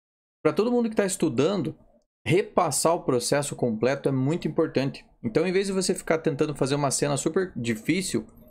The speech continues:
com detalhes, é, muito complexos, difíceis, demorados pra fazer,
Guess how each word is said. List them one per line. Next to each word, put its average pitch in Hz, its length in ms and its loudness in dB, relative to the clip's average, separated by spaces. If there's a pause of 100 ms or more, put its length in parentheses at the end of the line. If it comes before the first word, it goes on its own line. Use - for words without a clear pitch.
(340)
com 123 60 -2
detalhes, 127 720 0 (100)
é, 104 260 0
muito 117 320 0
complexos, 120 840 -2
difíceis, 147 560 -4
demorados 120 520 0
pra 117 120 -2
fazer, 117 440 -2